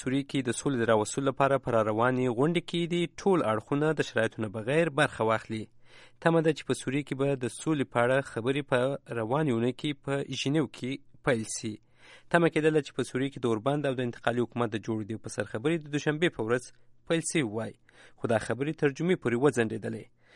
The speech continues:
خبرې د دې لپاره وځنډول سوې چې په دې موافقه نه وه چې څوک به خبرو ته رابلل کیږي. د سوریې لپاره د ملګرو ملتونو خاص استازي سټیفن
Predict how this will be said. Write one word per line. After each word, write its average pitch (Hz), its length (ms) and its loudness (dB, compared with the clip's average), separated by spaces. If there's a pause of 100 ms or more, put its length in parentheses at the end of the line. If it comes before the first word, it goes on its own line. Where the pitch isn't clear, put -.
(180)
خبرې 110 280 2
د 104 180 -4
دې 113 140 2
لپاره 107 300 0
وځنډول 160 480 2
سوې 170 220 -2
چې - 120 -14
په - 120 -6
دې 120 140 2
موافقه 110 400 -4
نه 160 100 2
وه 175 100 4 (380)
چې - 80 -12 (120)
څوک 170 240 0
به 160 140 6
خبرو 135 280 0
ته 165 180 2 (300)
رابلل 147 340 2 (100)
کیږي. 110 360 -2 (440)
د - 20 0 (120)
سوریې 175 280 4
لپاره 156 240 6
د 147 140 -2
ملګرو 139 340 2
ملتونو 131 380 0
خاص 123 220 2
استازي 139 500 0
سټیفن 156 340 -2